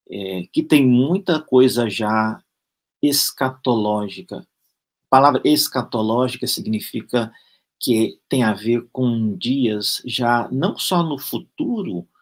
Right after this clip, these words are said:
mas dias que tem a ver com o final,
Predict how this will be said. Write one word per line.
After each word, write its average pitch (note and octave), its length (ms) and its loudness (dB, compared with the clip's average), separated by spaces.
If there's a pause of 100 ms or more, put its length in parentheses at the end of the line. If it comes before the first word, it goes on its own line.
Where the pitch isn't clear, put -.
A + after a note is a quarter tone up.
(300)
mas B2 340 -2
dias F3 440 0
que C3+ 100 -6
tem C#3 220 -4
a B2 60 0
ver C3 260 -2
com C#3 320 -2
o - 160 -4
final, A#2+ 1300 0